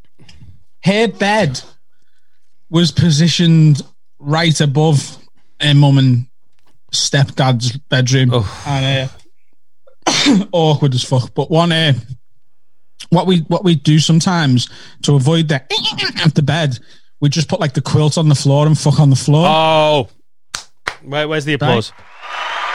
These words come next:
Speaker 2: It's a, it's a textbook move, innit? It's a textbook move. Me and Laura do that occasionally now. It's like, "Oh, God, she might wake up."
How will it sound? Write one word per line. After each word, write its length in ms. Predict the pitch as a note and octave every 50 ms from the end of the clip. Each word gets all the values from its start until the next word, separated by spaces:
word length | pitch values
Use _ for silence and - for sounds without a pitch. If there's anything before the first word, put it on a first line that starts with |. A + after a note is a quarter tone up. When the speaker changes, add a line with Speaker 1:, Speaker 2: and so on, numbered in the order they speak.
| -
Speaker 2:
It's 280 | - G#3 A3 - - A3
a, 80 | G#3 - G#3 F#3 F3 F#3+
it's 140 | G3+ -
a 80 | G3 F#3+
textbook 640 | - - - F3+ D3 C#3 - - D#3+ D3 C#3 C3+
move, 280 | C3+ C3+ B2+ B2+ B2+ A#2
innit? 280 | B2 A#2+ B2 A#2 - - - - - - - - -
It's 200 | E3+ F3+ F3 E3+
a 40 | E3+
textbook 540 | - - F3 D#3+ E3 - - - D#3 C#3 C#3
move. 220 | C#3+ C3+ - - - - - - -
Me 160 | - D#4+ E4
and 100 | C#4+ A#3
Laura 220 | B3+ C#4+ D4+ C4 -
do 220 | - G#3 G#3 G3
that 160 | F3 F3 D3+
occasionally 480 | D3+ - E3+ E3 D#3 C3 D3 D3+ D3 D3
now. 260 | D#3 E3+ F3 F3 D#3+
It's 160 | C#3 - -
like, 140 | C#3 B2+ A2
"Oh, 80 | C3+ A#2+
God, 180 | - C3+ B2
she 180 | - - D3 C#3+
might 180 | D3 C#3 B2+
wake 300 | A#2 B2 A#2+ B2 - -
up." 200 | C#3 C3+ B2 -